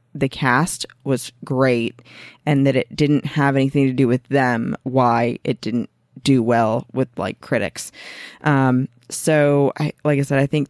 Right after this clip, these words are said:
three out of five because I still got a moral to the story for me, and I think that you can get something out of it, but I do think it had that these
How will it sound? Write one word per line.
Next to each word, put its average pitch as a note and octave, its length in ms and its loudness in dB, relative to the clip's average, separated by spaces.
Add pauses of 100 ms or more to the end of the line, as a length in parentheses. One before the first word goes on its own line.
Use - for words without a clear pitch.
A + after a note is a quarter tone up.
three D3 200 2
out C#3 80 2
of C3 80 -2
five C3 380 0
because B2+ 680 -2 (120)
I B2+ 100 0
still D#3+ 480 0 (160)
got C#3+ 340 -2
a C#3+ 40 0
moral C3 340 2
to C#3+ 160 -2
the A#2+ 80 -4
story C3 420 0
for B2+ 160 -4
me, A#2+ 400 0 (180)
and B2+ 140 -2
I B2+ 60 -2
think B2 360 -2
that B2 180 -2 (580)
you C3 160 -8
can B2+ 400 2
get - 280 -2
something C3+ 400 -2
out C3+ 140 2
of C#3+ 100 0
it, D#3+ 280 -2 (280)
but C#3+ 120 2
I C3+ 60 4
do C3+ 200 2
think C3 240 0
it F2 60 0
had C#3 280 -2
that B2+ 200 -2
these C3 280 0